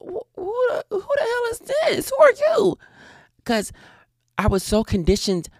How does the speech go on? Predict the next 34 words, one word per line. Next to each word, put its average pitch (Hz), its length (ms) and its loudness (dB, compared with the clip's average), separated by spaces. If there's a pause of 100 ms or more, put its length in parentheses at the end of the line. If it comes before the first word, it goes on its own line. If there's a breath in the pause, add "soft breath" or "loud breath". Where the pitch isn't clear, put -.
(260 soft breath)
into 180 240 2
believing 170 440 4
that 139 240 0
this 190 240 -2
was 190 140 2
who 180 180 2
I, 165 280 0
this - 180 -2
is - 120 -8
all 180 200 4
I 165 100 4
knew. 180 420 2 (240)
This 294 120 -2
is 294 100 -6
all 185 160 2
I 160 100 2
know. 175 360 0 (360 soft breath)
Anybody 247 440 2
else 196 260 2
that's 170 180 -4
outside 170 380 -2
of 143 60 -2
my 135 120 -2
circle, 185 540 -2 (580)
you, 202 160 -4 (340)
you 214 240 -2
an - 60 -2
enemy. 160 360 2
You, 202 180 -2
you 214 200 -4
a, - 120 -4
you - 140 0
a 254 60 2
problem. 233 640 -6